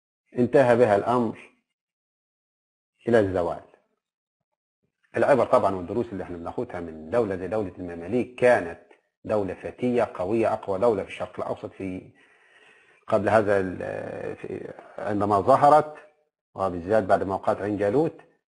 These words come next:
أنه الفرقة والتشرذم دائمًا بتؤدي إلى زوال الدولة. أهمية القوة الاقتصادية الاعتماد على أكثر من مورد في الاقتصاد، ضرورة استتباب الأمن في البلاد حتى يتسنى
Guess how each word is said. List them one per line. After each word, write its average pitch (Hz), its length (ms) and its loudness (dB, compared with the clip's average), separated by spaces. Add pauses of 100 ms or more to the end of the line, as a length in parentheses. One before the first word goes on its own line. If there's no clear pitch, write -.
(500)
أنه 113 540 2 (180)
الفرقة - 360 -2
والتشرذم 95 540 -4
دائمًا 110 320 2
بتؤدي 92 340 -6
إلى 87 120 -6
زوال 90 220 -6
الدولة. 127 520 -2 (580)
أهمية 117 640 2 (480)
القوة 107 280 -2
الاقتصادية 104 480 0
الاعتماد 101 420 0
على 98 200 2
أكثر - 320 0
من 92 180 -2
مورد 95 440 -2 (420)
في - 540 -6
الاقتصاد، 113 680 0 (500)
ضرورة 123 800 4
استتباب 101 760 0
الأمن 98 560 -2 (120)
في - 40 -8
البلاد 98 580 0 (460)
حتى 117 540 2
يتسنى 101 720 -2